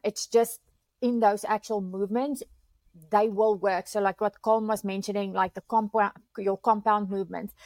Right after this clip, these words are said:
Um, so especially in weightlifting, when you do, like, your snatch pulls or you do your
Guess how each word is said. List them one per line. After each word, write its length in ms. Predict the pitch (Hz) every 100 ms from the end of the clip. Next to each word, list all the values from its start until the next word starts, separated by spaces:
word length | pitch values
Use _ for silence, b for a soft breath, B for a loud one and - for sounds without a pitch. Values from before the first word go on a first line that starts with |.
| b b
Um, 320 | 196 202 196 196 _ _ _ _ _ -
so 160 | 233 240
especially 440 | - 277 254 311
in 140 | 285
weightlifting, 540 | 196 202 233 226 220 214
when 180 | 214 202
you 80 |
do, 320 | 190 208 208 208 -
like, 220 | 196 185 - - _
your 240 | 175 175 175
snatch 460 | - 269 240 -
pulls 400 | - 214 208 202 -
or 60 |
you 140 | 196 185
do 260 | 190 190 190 B B -
your 300 | 208 190